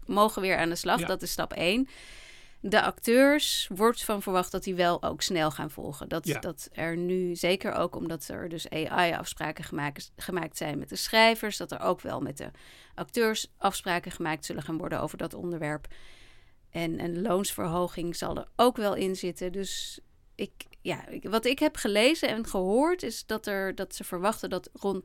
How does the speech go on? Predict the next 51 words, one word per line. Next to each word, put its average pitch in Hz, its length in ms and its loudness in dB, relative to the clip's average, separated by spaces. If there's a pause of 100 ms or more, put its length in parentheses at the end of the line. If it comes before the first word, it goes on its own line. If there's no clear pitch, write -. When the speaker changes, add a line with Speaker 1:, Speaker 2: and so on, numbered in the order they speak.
Speaker 1:
Thanksgiving, 220 880 -2 (440)
ehm, 175 540 -4 (240)
Hollywood 185 440 0
weer 170 180 0
gewoon 165 300 2
up - 240 -2
and 156 140 -2
running 147 320 -2
is. - 100 -4
Speaker 2:
In 143 60 0
november 131 320 2
Speaker 1:
Dat - 80 -4
alles 180 160 -4
Speaker 2:
dus. - 80 -6
Speaker 1:
weer - 100 0
open - 180 -2
gaat. - 400 -8 (220)
Ja, 190 140 0
Speaker 2:
Ja. 120 140 2 (140)
Speaker 1:
november. - 540 -8 (200)
Ja. - 180 -6 (160)
Speaker 2:
Dus, - 180 -6
eh, 180 100 -2
ja, 190 140 4
ik 185 80 6
hoop 165 160 8
het. 196 100 0
Ik 165 140 2
heb, 175 160 4 (200)
ik, 196 140 -6 (320)
maar 139 120 -2
misschien 160 280 0
is 165 140 0
dat 151 160 -4
gewoon 156 240 0
mijn, 147 340 -2
eh, 143 100 -6 (460)
hoe 165 160 4
ik 170 100 4
in 180 100 6
elkaar 165 220 2
steek. - 240 -2
Dat 147 120 -4
ik, 147 140 -8 (140)
want 156 140 -4
ik 156 140 -8
las 151 160 0
wel 175 280 0
dat, 180 200 -4
ja 170 160 -6
goed, 175 220 -10